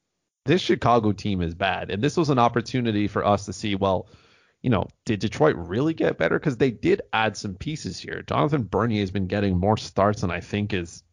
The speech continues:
healthy. I, I mean, you go out, you get Thomas Greiss. Greiss hasn't been terrible either. He's been adequate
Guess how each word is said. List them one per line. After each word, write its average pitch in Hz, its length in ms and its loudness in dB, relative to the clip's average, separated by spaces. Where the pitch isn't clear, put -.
healthy. 104 800 -2
I, 87 540 -2
I 92 60 -14
mean, 87 140 -14
you 90 100 -12
go 92 180 0
out, 98 260 2
you 92 60 -10
get 98 180 -2
Thomas 92 300 -4
Greiss. 92 400 0
Greiss 117 320 -2
hasn't 113 400 -2
been 101 400 -2
terrible 110 640 2
either. 104 460 -2
He's 101 220 -8
been 95 360 -4
adequate 98 760 -2